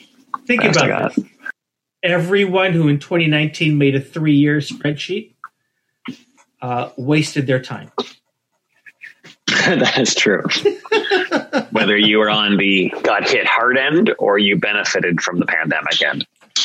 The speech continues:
Speaker 1: Yeah, it was just a waste.
Speaker 2: Everybody in my space totally underprojected their numbers.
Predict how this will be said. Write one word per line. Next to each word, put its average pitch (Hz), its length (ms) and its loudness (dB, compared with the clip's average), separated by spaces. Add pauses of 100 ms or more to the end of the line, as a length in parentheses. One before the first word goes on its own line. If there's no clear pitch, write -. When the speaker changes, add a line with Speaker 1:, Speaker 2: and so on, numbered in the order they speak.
(120)
Speaker 1:
Yeah, 233 340 2
it 120 160 -4
was 208 100 4
just 233 160 0
a 254 60 4
waste. 135 420 0 (920)
Speaker 2:
Everybody 110 440 2
in 98 80 0
my 92 240 0
space - 760 -2 (840)
totally 110 480 2
underprojected 95 1040 0
their 92 120 0
numbers. 85 460 -2